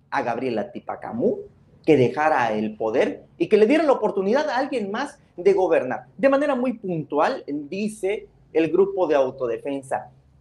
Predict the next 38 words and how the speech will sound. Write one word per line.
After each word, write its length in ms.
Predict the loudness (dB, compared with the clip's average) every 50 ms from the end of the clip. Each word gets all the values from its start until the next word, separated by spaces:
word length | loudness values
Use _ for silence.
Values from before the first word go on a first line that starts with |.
| _ _ _ -20 -4
"Dejen, 600 | 2 4 4 4 4 0 -4 -6 -6 -6 -8 -10 -14 _ _ -20 -20 -20 _ _ _ _
dejen 560 | -4 2 4 4 4 4 2 0 0 -2 -4 -6
de 260 | -6 -2 -2 -2 -2
saquear, 580 | -2 -6 -10 -12 -12 -8 -6 -6 -6 -6 -8 -16 -20 -20 -20 _ _ _ _ 2
que 100 | 4 6
los 220 | 6 4 2 2
caxlanes 560 | -2 -2 -2 0 2 2 2 2 0 0 -2
básicamente 800 | -4 -4 -6 -4 -4 -2 0 0 0 0 0 0 -2 -2 -6 -14 -16 -14
dejen 500 | 4 6 6 6 6 6 4 4 2 0 -2
de 180 | 2 4 4 4
saquear". 480 | 4 0 -2 -2 -2 -4 -6 -4 -2
¿Qué 100 | 0 2
te 120 | 2 2 2
parece, 500 | 2 2 2 2 0 2 2 2 2 4
Eric, 240 | 2 0 -4 -8 -16 _ _ _ _ _ _ -20 -20
si 360 | -12 -6 -4 -4 -4 -6 -8 -14 -18 -18 -10 -4 -2
escuchamos 600 | -2 -2 0 -2 -2 -2 0 2 2 2 2 0
esta 380 | -2 -2 -2 -2 -2 -2 -4
parte, 320 | -4 -4 -2 -2 0 0 0
este 200 | 0 0 -2 0
fragmento 800 | 2 2 0 0 0 2 2 2 2 2 2 2 2 2 2 -2 -10 -20 -20 -2
de 200 | 2 4 6 6
esta 220 | 4 4 4 4
autodefensa? 600 | 4 4 4 2 2 2 2 2 -2 -4 -4 -6
Porque 180 | -6 -4 -4 -2
a 40 | -2
mí 60 | -2
me 60 | -2
parece 340 | -2 -2 -2 -2 -4 -8 -10 -10 -16 -20 _ 0
muy 180 | 4 4 4
interesante 680 | 4 4 2 2 2 2 2 0 0 2 0 0 0 0
el 140 | 0 0 2
que 80 | 2 2
la 80 | 2
ciudadanía 340 | 2 0 0 0 0 0 0
lo 100 | -2 0 0
pueda 160 | 0 -2 -2
conocer. 300 | -4 -8 -10 -14 -20